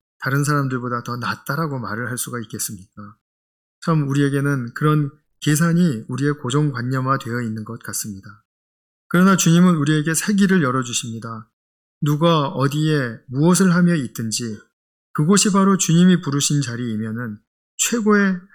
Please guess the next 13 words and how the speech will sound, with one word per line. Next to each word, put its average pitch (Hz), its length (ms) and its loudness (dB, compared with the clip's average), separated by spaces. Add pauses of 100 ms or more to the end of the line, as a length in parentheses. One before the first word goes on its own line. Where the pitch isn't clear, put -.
행복과 208 480 0
보람과 160 480 0
기쁨을 175 500 4
누릴 139 260 -2
수 151 140 -6
있는 127 360 -6 (220)
자리로 127 440 -6
바꿔주시는 113 840 -2 (600)
그런 135 440 -2 (460)
주님의 127 380 -6
축복의 220 480 -2
역사가 127 680 -6 (280)
우리에게 113 420 -8